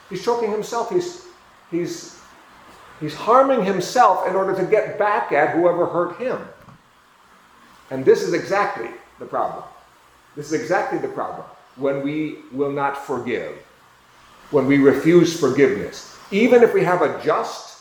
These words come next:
complaint, even if the, the offender has really done something seriously wrong against us, and we have a right to demand justice, even, and, and that's sometimes true, even then,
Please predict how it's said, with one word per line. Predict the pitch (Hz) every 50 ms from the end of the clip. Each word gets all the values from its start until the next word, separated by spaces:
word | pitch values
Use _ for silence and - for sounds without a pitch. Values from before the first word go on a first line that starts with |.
| - _ _ _
complaint, | - 202 196 196 226 233 220 - - - - -
even | 190 214 226 220 -
if | 123 - - -
the, | - 135 - - - - - - -
the | 131 123 120 120 - - 131
offender | 131 - - 185 185 202 214 196 190 151 139
has | 135 139 131 120
really | 117 120 139 165 214 226 214 202 180
done | 156 175 160 156 147
something | - - 156 143 - 143 123
seriously | 123 - - - 214 233 240 233 226 214 185 - 202 196
wrong | 196 180 175 175 165 147
against | 135 156 170 185 180 - - -
us, | - - - - - - - - _ _ _ _ _ _ _ _ _ _ _ _ _ _ _ _ _
and | 135 135 135
we | 139 139
have | 139 151 143 139
a | 127 127
right | 127 127 - - - - - - - -
to | - 160 156 147 143 143 - - - - -
demand | - 127 135 165 175 160 147
justice, | 165 170 165 160 170 - - - - - - -
even, | 165 208 220 214 185 -
and, | 123 117 117
and | 120 120 120
that's | 131 143 147 - - -
sometimes | 170 175 180 180 190 190 - -
true, | - - 254 320 - - - _ _ _ _ _ _ _ _ _ _ _ _ _ _ _ _ _ _ _ _
even | 226 247 269 269 269 269 262 233
then, | 247 262 262 277 170 - - -